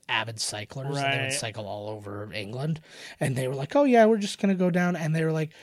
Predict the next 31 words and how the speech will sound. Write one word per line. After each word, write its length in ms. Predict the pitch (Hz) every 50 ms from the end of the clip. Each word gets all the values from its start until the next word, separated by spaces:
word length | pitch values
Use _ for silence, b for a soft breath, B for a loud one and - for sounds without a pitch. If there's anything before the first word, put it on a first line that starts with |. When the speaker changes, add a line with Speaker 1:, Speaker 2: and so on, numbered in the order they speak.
| B B B B
Speaker 1:
so 460 | - - 190 190 180 175 170 - - -
my 280 | - 196 180 185 202 214
drive 920 | 196 165 147 160 170 170 165 160 147 139 127 120 117 120 - - - - _ _ _ _ _ -
is 200 | 160 143 139 143
about 200 | 147 143 139 139
an 100 | 139 113
hour 220 | 127 131 143 135
and 100 | 135 127
a 20 |
half 360 | - - - 120 110 107 101 -
from 480 | - - - - - 110 104 101 104
here 580 | 104 - - - 123 120 117 113 110 107 104 - _ _ _ _ _ -
to 300 | - 131 120 117 113 110
my 200 | 107 104 95 98 98
workplace 540 | 104 98 95 - - - 104 95 92 -
in 80 | 104 98
Toronto. 480 | - - 98 92 92 92 90 85 82 - B B B B B B
And 140 | - 127 131 127
they 140 | 143 165
drove 720 | 170 143 147 165 175 160 151 143 147 139 139 139 - - b b b b b b b _
from 580 | - - - 151 139 135 127 127 135 143 135
there 400 | 117 135 143 143 143 139 135 139
to 140 | - - 147
Niagara 340 | 127 117 117 120 113 120 117
Falls, 400 | - - 160 143 127 120 113 107
which 160 | 110 104 -
is 80 | 123 110
about 200 | 110 113 120 113
another 340 | 117 120 120 120 120 117 117 -
twenty 520 | - 123 120 - 123 117 120 117 117 117
minutes 640 | 113 117 120 120 113 107 - - - - - -